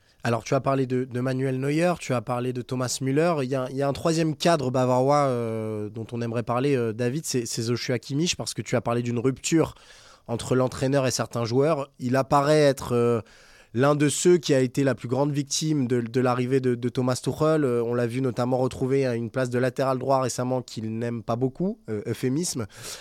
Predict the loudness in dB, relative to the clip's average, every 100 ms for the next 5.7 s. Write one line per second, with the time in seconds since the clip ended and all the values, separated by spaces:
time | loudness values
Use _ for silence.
0 | -16 -18 -4 0 2 2 4 4 4 0
1 | 0 2 4 2 0 -4 -4 -6 -2 2
2 | 2 0 -2 -2 -2 -2 -2 -2 0 0
3 | 0 0 0 -2 -6 -8 -6 -6 -6 -6
4 | -6 -8 -4 -2 0 -2 -6 -8 -6 -6
5 | -4 -4 -4 -2 0 -2 -2